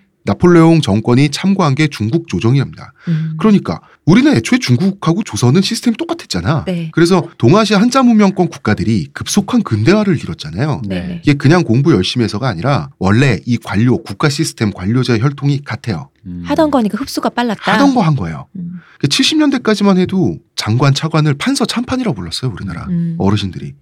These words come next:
Speaker 1: 왜냐하면 하던 걸 한 거고 그 직책 그대로예요.
Speaker 2: 이름만 바뀐 거고
Speaker 1: 음.
Speaker 2: 그냥. 음.
Speaker 1: 그리고 프랑스식 정부 조직을 따서 관료제를 수립한 나라가 또 미국입니다. 우리나라 해방하고 나서 미군정 삼 년 있었죠.
Speaker 3: 네.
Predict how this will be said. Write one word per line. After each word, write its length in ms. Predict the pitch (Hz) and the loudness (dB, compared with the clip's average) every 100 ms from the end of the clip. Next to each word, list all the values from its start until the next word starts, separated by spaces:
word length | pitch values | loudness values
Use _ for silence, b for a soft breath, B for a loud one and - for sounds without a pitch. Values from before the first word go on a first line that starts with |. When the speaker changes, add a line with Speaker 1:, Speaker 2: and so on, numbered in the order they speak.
| _ | _
Speaker 1:
왜냐하면 320 | 175 220 214 - | 2 4 2 0
하던 260 | 285 320 | 0 2
걸 140 | 285 233 | 2 0
한 100 | 202 | 0
거고 420 | 165 214 147 b b b | 0 0 -4 b b b
그 140 | - | 2
직책 260 | 247 - - | 2 2 0
그대로예요. 400 | 139 165 - 170 | 0 0 -2 -2
Speaker 2:
이름만 300 | 190 294 359 | 0 2 2
바뀐 300 | 240 170 175 | 0 -4 -4
거고 460 | 165 156 156 151 175 | -4 -4 -4 -4 0
Speaker 1:
음. 140 | 127 160 | 2 2
Speaker 2:
그냥. 360 | 151 151 165 170 | 0 -6 -8 -8
음. 140 | 160 165 170 B - | -10 -12 -16 B 0
Speaker 1:
그리고 260 | 214 214 | 2 4
프랑스식 500 | - 285 277 240 226 | 2 2 2 0 -2
정부 320 | - 156 175 185 | 2 2 4 4
조직을 380 | 127 202 202 | 4 4 2
따서 400 | 190 151 175 226 b b b b - | 2 2 2 0 b b b b -2
관료제를 480 | 131 202 202 202 | 2 4 4 4
수립한 360 | 185 196 196 190 | 4 2 2 2
나라가 240 | 147 135 | 4 2
또 120 | 143 123 | 2 0
미국입니다. 600 | 107 151 127 80 71 - b - | -2 -2 -4 -6 -10 -16 b -6
우리나라 360 | 151 175 208 190 | 0 4 6 6
해방하고 440 | 180 233 226 196 | 4 4 2 2
나서 220 | 175 151 147 | 2 2 0
미군정 400 | 101 120 147 139 | 0 0 2 2
삼 180 | 127 220 | 0 -2
년 140 | 240 | -2
있었죠. 500 | - - 139 123 135 107 | -4 -6 -6 -4 -4 -6
Speaker 3:
네. 200 | 101 | -12